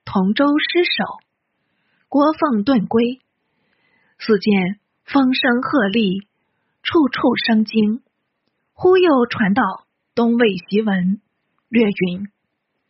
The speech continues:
皇家垂统，光佩比天；唯彼吴越，独祖生教。元首怀止戈之心，上载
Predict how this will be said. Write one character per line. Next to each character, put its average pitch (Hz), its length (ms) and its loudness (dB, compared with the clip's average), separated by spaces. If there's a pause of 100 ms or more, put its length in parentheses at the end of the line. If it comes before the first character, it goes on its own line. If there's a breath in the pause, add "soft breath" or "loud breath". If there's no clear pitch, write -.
(800)
皇 226 360 0
家 349 280 0
垂 196 240 -4 (140)
统， 180 340 -4 (540)
光 240 300 0
佩 202 420 -4
比 - 260 -4
天； 233 400 -4 (600)
唯 233 180 2 (200)
彼 240 280 0
吴 190 220 0
越， 208 60 -4 (920)
独 226 280 4
祖 - 300 -2
生 233 340 0
教。 233 160 -4 (960)
元 190 260 0
首 196 460 -2 (180)
怀 233 400 -2
止 - 260 -2
戈 240 180 2
之 277 200 -2
心， 285 400 -4 (720)
上 311 320 0
载 208 140 -2